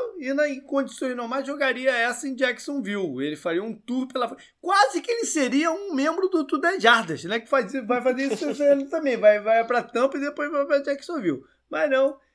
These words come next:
eles vão jogar lá em, lá em Londres. E dependendo do que aconteça com o Miami nas próximas rodadas,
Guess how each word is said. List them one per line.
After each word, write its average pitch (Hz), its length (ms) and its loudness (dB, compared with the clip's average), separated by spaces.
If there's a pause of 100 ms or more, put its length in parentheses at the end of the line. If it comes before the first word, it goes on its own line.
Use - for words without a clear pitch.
(160)
eles 254 280 -4
vão 240 280 -6
jogar 202 380 0
lá 190 160 -2
em, 156 640 -10 (420)
lá 151 300 -8
em 208 100 -12
Londres. 117 800 -10 (440)
E 269 480 2
dependendo 320 680 2
do 415 80 -10
que - 80 -2
aconteça 240 520 -4
com 262 120 -14
o - 20 -8
Miami 202 460 0
nas 180 180 -4
próximas 185 500 -4
rodadas, 165 640 0